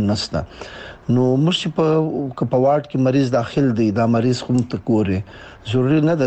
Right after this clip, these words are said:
د دا مریض ټیسټ سوی نه دی. که ته اپریشن کوې، باید چې د دې ټیسټ سوی د دې مریض غه، چې موږ ته اندازه اوسي چې دا مریض خو په دې ناروغي اخته نه دی.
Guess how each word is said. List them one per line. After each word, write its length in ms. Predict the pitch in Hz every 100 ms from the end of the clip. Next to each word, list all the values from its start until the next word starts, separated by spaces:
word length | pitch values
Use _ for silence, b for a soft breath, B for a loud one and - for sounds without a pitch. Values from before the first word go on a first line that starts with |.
| 120
د 60 | 120
دا 60 | 120 120
مریض 220 | 127 120 -
ټیسټ 240 | 147 127 - -
سوی 240 | 139 120 123
نه 60 | 107
دی. 180 | 95 92 B B B B B
که 100 | -
ته 120 | 123 160 147
اپریشن 400 | 147 131 170 160
کوې، 260 | - 151 127
باید 200 | 127 135 131
چې 60 | 131
د 20 | 127
دې 100 | 123 127
ټیسټ 200 | 147 127 -
سوی 220 | 127 127
د 80 | 113 104
دې 80 | 113 117
مریض 280 | 117 110 104
غه، 100 | 107 98 B B
چې 80 | - 131
موږ 120 | 127 127
ته 60 | 120
اندازه 320 | 123 123 120
اوسي 340 | 139 139 127 117
چې 220 | 120 110 113
دا 60 | 113
مریض 180 | 117 117 -
خو 80 |
په 100 | 110
دې 120 | 110 110
ناروغي 360 | 110 113 104 127
اخته 240 | 113 - 139
نه 60 | 147
دی. 80 | 123